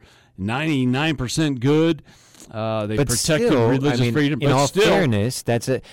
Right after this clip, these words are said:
Speaker 2: that's kind of a problem, isn't
Speaker 1: it
Speaker 2: it,
Speaker 1: is a
Speaker 2: for
Speaker 1: problem, and I don't know how they justified doing it.
Speaker 2: Hmm.
Speaker 1: Um,
Speaker 2: Should it be something we're concerned about,
Speaker 1: Yes,
Speaker 2: though?
Speaker 1: it should
Speaker 2: Something
Speaker 1: be. It should be.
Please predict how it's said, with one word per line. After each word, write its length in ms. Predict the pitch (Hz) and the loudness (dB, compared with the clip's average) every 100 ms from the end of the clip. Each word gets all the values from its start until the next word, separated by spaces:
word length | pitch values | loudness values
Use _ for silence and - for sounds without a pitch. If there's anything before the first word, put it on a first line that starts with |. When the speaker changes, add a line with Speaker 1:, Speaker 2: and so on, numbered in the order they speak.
| - | -12
Speaker 2:
that's 200 | - 202 | -8 -8
kind 280 | - 262 302 | -8 -8 -4
of 60 | 113 | -4
a 80 | |
problem, 560 | 95 - 226 147 104 87 | -4 -4 -2 0 0 -2
isn't 180 | 95 104 | -2 0
Speaker 1:
it 80 | 160 | 2
Speaker 2:
it, 60 | |
Speaker 1:
is 160 | 226 151 | 2 0
a 60 | |
Speaker 2:
for 80 | 113 | -2
Speaker 1:
problem, 420 | 131 113 92 82 - | 0 -2 -4 -12 -14
and 420 | 110 117 113 107 - - - - | -10 -6 -6 -8 -14 -20 -20 -6
I 120 | - | -4
don't 160 | 175 160 | -2 0
know 420 | 185 170 95 - _ _ _ _ _ _ | 2 2 0 -8 _ _ _ _ _ _
how 280 | - 147 143 | -10 -4 -2
they 280 | 127 127 107 _ - | -2 -4 -4 _ -8
justified 640 | 147 - 143 - 117 110 | -6 -6 -8 -4 -4 -4
doing 320 | 117 120 90 | -4 -4 -6
it. 120 | - - | -14 -8
Speaker 2:
Hmm. 260 | 95 87 80 - - - | -6 -6 -8 -18 -20 -8
Speaker 1:
Um, 340 | 104 101 95 | -6 -4 -4
Speaker 2:
Should 140 | 92 131 | -4 -2
it 40 | |
be 100 | 107 | -2
something 380 | - 104 95 101 | -4 -4 -4 -4
we're 100 | 92 | -4
concerned 460 | - 85 - 87 98 | -6 -8 -6 -4 -2
about, 160 | 101 | 0
Speaker 1:
Yes, 200 | 160 117 | 0 0
Speaker 2:
though? 60 | 120 | -2
Speaker 1:
it 60 | |
should 240 | - 165 117 | -2 -2 -2
Speaker 2:
Something 220 | 73 - - | -6 -12 -16
Speaker 1:
be. 80 | |
It 80 | 95 | -14
should 280 | - 123 85 | -6 -6 -6
be. 220 | 73 69 | -10 -16